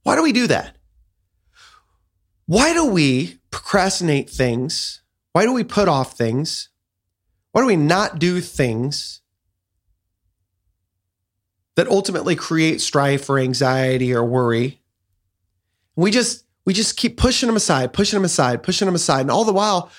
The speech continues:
we're still thinking about them. And when we finally do them, it never takes as much time or was as bad as all the,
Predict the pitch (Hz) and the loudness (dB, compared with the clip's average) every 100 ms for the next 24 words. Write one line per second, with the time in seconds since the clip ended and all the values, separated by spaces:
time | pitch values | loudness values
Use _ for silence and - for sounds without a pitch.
0 | - 175 - 226 - 165 226 247 131 104 | -4 -2 0 -2 0 -2 0 0 0 -2
1 | - 131 196 - _ _ _ _ _ _ | -2 -4 -4 -8 _ _ _ _ _ _
2 | _ _ _ _ _ _ _ _ _ _ | _ _ _ _ _ _ _ _ _ _
3 | _ _ _ _ _ 190 226 226 - 294 | _ _ _ _ _ 2 2 0 0 0
4 | 302 170 226 226 196 190 208 226 233 247 | 2 2 2 2 0 0 0 2 2 2
5 | 233 - 196 - 151 147 175 - - - | -2 0 -2 0 -2 0 0 -2 -4 -2
6 | 151 135 180 208 _ _ _ _ _ _ | 0 0 -2 -6 _ _ _ _ _ _
7 | - 196 190 139 123 170 180 131 135 175 | 0 2 2 0 0 2 2 0 -2 -4
8 | - _ _ _ _ _ _ _ _ _ | -14 _ _ _ _ _ _ _ _ _
9 | _ _ _ _ _ _ _ _ _ _ | _ _ _ _ _ _ _ _ _ _
10 | _ _ _ _ 170 165 208 196 170 139 | _ _ _ _ 2 2 2 2 0 -2